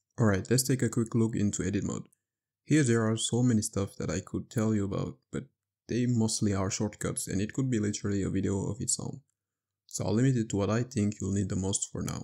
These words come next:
which is switching between the selection types. If you take a look at the left hand side of the upper bar in edit mode, you can see these three icons that represent respectively vertex selection mode, edge selection mode,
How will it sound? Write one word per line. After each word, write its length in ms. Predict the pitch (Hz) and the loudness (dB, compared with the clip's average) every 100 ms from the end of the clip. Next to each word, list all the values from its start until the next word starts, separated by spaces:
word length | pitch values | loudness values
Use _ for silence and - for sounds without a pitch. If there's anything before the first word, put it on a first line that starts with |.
| - | -8
which 240 | - 107 - | -4 -2 0
is 180 | 104 - | -2 -2
switching 440 | 110 - 110 101 | -4 -2 0 0
between 420 | - - 101 95 | -2 -2 0 0
the 100 | 95 | 0
selection 440 | 92 95 95 87 - | -2 -4 -4 -4 -4
types. 320 | - - - _ _ _ _ - | -8 -10 -18 _ _ _ _ -8
If 100 | - | -6
you 80 | |
take 180 | - 110 | -2 -2
a 40 | 127 | 2
look 200 | 135 131 | 0 0
at 120 | 101 | -2
the 80 | 92 | 0
left 220 | 107 - | -2 -2
hand 200 | 107 107 | 0 0
side 260 | - 107 104 | 0 -2 -2
of 160 | - | -4
the 80 | - | -6
upper 220 | - 117 | -4 -2
bar 360 | 107 98 110 131 - | 0 0 -2 -4 -4
in 140 | - | -4
edit 200 | - 98 - | 0 -2 -2
mode, 180 | 107 120 | -4 -4
you 80 | 113 | -6
can 160 | 104 | -4
see 180 | 110 127 | -2 0
these 320 | 123 101 101 - | 2 0 -2 -4
three 300 | - 107 110 110 | 0 2 2 0
icons 560 | 117 101 - - - - | -2 -2 -4 -6 -8 -8
that 120 | - | -10
represent 420 | - 127 113 104 98 | -8 -4 0 0 0
respectively 760 | 98 - 101 117 107 95 - _ _ _ _ | -2 -4 -4 -2 -2 -2 -8 _ _ _ _
vertex 380 | - 107 107 - | 0 2 2 0
selection 400 | 101 104 - 104 | -2 -2 0 0
mode, 240 | 101 120 - _ _ _ _ - | 2 0 -4 _ _ _ _ -2
edge 180 | 110 113 | 0 0
selection 440 | - 90 87 104 | 0 0 -2 -4
mode, 260 | 98 101 | -2 -4